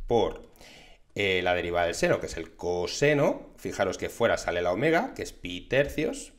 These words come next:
y ahora me quedaba la fase, ¿no? Pi tercios por t más pi cuartos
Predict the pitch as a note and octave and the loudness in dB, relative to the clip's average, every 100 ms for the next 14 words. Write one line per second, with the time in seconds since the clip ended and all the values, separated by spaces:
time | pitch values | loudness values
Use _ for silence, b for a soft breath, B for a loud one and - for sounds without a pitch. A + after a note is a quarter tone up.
0 | - B B B B - - F#2 G2+ G2+ | -20 B B B B -10 -2 0 0 0
1 | G2+ G#2+ B2 - - - A#2 B2 C4 - | 4 4 2 -2 -6 -6 0 0 0 -8
2 | - - - - F2+ E2+ - D3 D3 - | -18 -20 -20 -14 -10 -8 0 0 0 -10
3 | - - - - - - - - - - | -12 -14 -18 -20 -20 -20 -20 -20 -20 -20
4 | - - - - - - - E2 - C#3 | -20 -20 -20 -20 -20 -18 -10 -10 -2 2
5 | C#3+ D#3 - - - - F2 D#2+ - - | 4 4 0 -12 -20 -14 -10 -10 -12 -10
6 | F#2+ - A2+ A#2+ - E2 D#2 - - | -10 -2 2 2 2 -10 -14 -16 -18